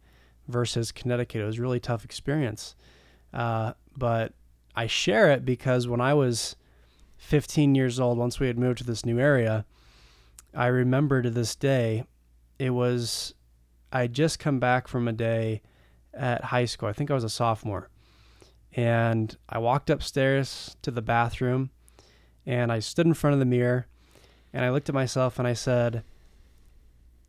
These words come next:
"I will never, ever try to treat someone unkindly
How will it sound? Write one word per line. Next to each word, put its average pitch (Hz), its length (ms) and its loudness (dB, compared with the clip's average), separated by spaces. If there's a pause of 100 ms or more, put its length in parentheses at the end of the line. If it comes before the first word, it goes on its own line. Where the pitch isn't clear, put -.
(400)
"I 135 140 2
will 123 180 2
never, 123 680 2 (1400)
ever 120 260 -2
try 117 240 0
to 113 60 -4
treat - 240 -6
someone 113 300 -2
unkindly - 600 -10